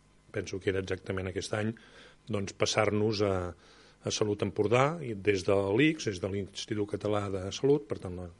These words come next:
la sanitat pública, es passa a Salut Empordà, a l'Hospital de Figueres, i aquesta és una primera, podríem dir, una primera privatització. No és ben bé així, però, bueno,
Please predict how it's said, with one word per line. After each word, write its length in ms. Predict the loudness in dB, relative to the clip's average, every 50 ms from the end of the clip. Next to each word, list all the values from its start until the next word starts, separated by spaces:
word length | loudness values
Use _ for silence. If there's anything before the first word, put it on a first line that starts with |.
| -18
la 100 | -14 -14
sanitat 380 | -12 -10 -10 -6 -4 -4 -4 -2
pública, 460 | -4 -2 0 0 0 0 0 0 0 -2 -6 -14 -20 -20 -20 -20 -20 -20 -20 -20 -12 _ -6
es 140 | -6 -4 0
passa 320 | 2 2 2 4 4 4
a 60 | 2 4
Salut 220 | 2 0 2 2 0
Empordà, 300 | 0 0 2 6 6 8
a 60 | 8
l'Hospital 360 | 6 4 2 2 4 8 8
de 80 | 8 8 6
Figueres, 580 | 4 8 10 10 10 10 8 6 4 0 -6 -8 -14 -20 -20 -20 -20 _ _ -8
i 140 | -4 -4
aquesta 320 | 2 2 2 2 4 0 0
és 80 | 2
una 100 | 2 0 0 0
primera, 340 | 2 2 4 6 6 6 4 4
podríem 400 | 0 -2 -2 2 2 2 2 2 2
dir, 80 | 2 2
una 160 | 2 2 2 0 0
primera 320 | 0 0 2 2 2 0
privatització. 720 | 0 0 0 0 0 0 -2 -4 -2 -4 -2 0 0 0 0 0
No 100 | -2 -2
és 140 | -2 0 2
ben 160 | 2 4 4
bé 80 | 4 4
així, 220 | 4 4 4 6 6 4
però, 220 | 6 4 6 6 6 4 4 2
bueno, 340 | 0 -4 -4 -4 -6 -6